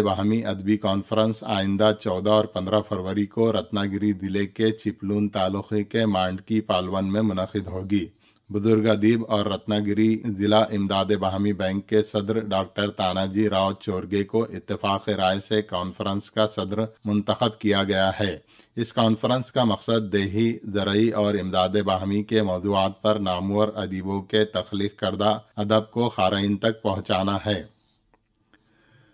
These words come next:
सिख मजहब के गुरु तेग बहादुर के तीन सौ पचासवें यौम शहादत के मौके पर आइंदा चौबीस और पच्चीस तारीख को नांदेड़ में खुसूसी प्रोग्राम का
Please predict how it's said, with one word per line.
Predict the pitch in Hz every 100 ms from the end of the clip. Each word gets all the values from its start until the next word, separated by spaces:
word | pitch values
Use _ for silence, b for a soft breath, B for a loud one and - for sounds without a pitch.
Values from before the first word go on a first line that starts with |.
| b b b b -
सिख | - 143 147
मजहब | 127 120 123 131
के | - 147 139
गुरु | 117 127 117
तेग | 113 110 110
बहादुर | 107 107 107 117
के | 104 123 120
तीन | - 104 104
सौ | 120 117 110 107
पचासवें | - 101 104 - 117
यौम | 117 104 98 101
शहादत | 104 95 95 104 -
के | 110
मौके | 98 95 104
पर | 101 110 110
आइंदा | 101 95 98 104
चौबीस | 101 101 92 107 110 107
और | 104 -
पच्चीस | 87 - 110 104 -
तारीख | 95 98 -
को | - 113
नांदेड़ | 104 92 95 101
में | 101 107
खुसूसी | 104 90 101 95 113
प्रोग्राम | 104 95 95 95 95 98
का | - 110